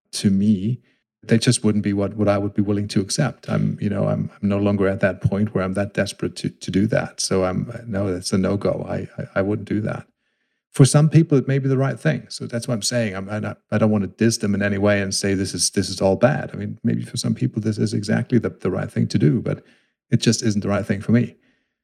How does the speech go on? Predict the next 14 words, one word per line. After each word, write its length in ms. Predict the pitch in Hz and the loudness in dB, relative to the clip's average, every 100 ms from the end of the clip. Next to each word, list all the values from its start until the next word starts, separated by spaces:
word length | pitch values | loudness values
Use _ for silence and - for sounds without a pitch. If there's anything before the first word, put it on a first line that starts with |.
| _ _ _ - | _ _ _ -20
Fundseeder, 840 | - 135 143 - 113 98 92 - | 4 4 6 4 2 2 -4 -4
to 120 | - 123 | 2 4
make 260 | 131 131 | 4 2
that 180 | - 110 | 0 0
distinction, 540 | 107 - 143 147 - | -2 0 0 0 -2
Fundseeder 760 | 90 - 160 156 156 143 139 127 | -6 0 0 2 2 2 2 2
is 240 | 120 110 | 0 0
a 320 | 113 107 107 - - _ _ _ _ _ _ _ | 0 0 -2 -6 -20 _ _ _ _ _ _ _
platform 500 | 156 151 - 127 117 | 4 4 2 2 4
that 240 | 113 107 | 2 2
links 380 | 117 127 131 - | 0 2 0 -2
to 640 | - - 120 117 113 110 107 _ _ - _ _ _ _ | -4 2 4 4 4 2 -2 _ _ -20 _ _ _ _
brokerage 320 | - 135 - - | 2 2 2 -4
accounts, 380 | - - - | -6 -6 -8